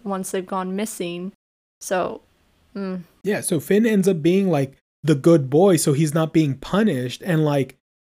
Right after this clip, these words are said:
Speaker 2: we, we get this other scene where he asks him for his name. And he's like,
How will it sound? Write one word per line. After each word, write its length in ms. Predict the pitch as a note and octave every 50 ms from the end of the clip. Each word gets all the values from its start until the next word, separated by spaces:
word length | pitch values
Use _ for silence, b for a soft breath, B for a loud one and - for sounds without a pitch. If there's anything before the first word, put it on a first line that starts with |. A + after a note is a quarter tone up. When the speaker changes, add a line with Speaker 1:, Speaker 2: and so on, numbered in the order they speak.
| _ _ _ _ _ -
Speaker 2:
we, 240 | D#3 F3+ F3+ E3+
we 140 | D#3 E3 F3
get 220 | D#3+ - G3 F#3+ -
this 200 | F#3+ D#3+ - -
other 280 | F3+ F#3 F#3 A3 G#3 G3+
scene 440 | - - F3+ E3 E3 D#3+ D#3+ D#3
where 500 | D3 C#3+ C#3+ C#3+ C#3 C3+ C3+ C3 B2+ - _ _ _ _ _ _
he 220 | - - G3 E3+
asks 280 | E3 D#3 E3 F3 E3+ -
him 200 | - E3+ D#3 D#3
for 220 | - - - D#3+ C#3+
his 200 | C#3 C#3 B2+ A#2+
name. 560 | C3+ D3 F#3 G3+ D3+ A#2 G#2+ B2 B2+ B2+ - - _ _ _ _ -
And 140 | F3 D3+
he's 220 | C#3+ D#3+ D#3 D3 C#3+
like, 300 | E3 D3 C#3+ C#3 C3+ -